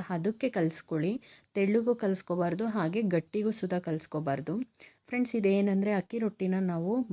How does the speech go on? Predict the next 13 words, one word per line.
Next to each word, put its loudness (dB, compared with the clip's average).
ಬಟರ್ -2
ಶೀಟ್ -4
ಮೇಲೂ 0
ತಟ್ಬೋದು, -4
ಹಾಗೆ -2
ಬಾಳೆ 0
ಎಲೆ 0
ಮೇಲೂ 0
ತಟ್ಬೋದು. -8
ನಾನು 0
ಒಂದು 0
ಬಟ್ಟೆ -2
ಇಟ್ಕೊಂಡಿದ್ದೀನಿ, -2